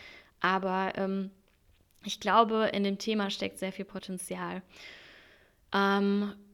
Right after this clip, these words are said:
genauso wie das dritte Thema, die dritte Idee. Ähm,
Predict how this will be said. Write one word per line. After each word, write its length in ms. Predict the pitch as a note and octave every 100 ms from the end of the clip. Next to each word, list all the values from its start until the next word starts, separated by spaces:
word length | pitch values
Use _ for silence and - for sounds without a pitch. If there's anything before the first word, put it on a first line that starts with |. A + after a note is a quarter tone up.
| -
genauso 920 | G#3+ G#3 G#3 B3 C4+ A#3 B3+ C4 C4
wie 560 | G#3+ G3+ A3 A3+ A3+ A3 -
das 380 | F#3+ F#3+ - -
dritte 460 | - C4 C#4+ D#4+ D4
Thema, 440 | - C4+ C#4+ C4+
die 100 | A3
dritte 340 | - A#3+ B3
Idee. 580 | - A#3 A3 A#3 B3+ D4 -
Ähm, 540 | G3 G3 G3 G3+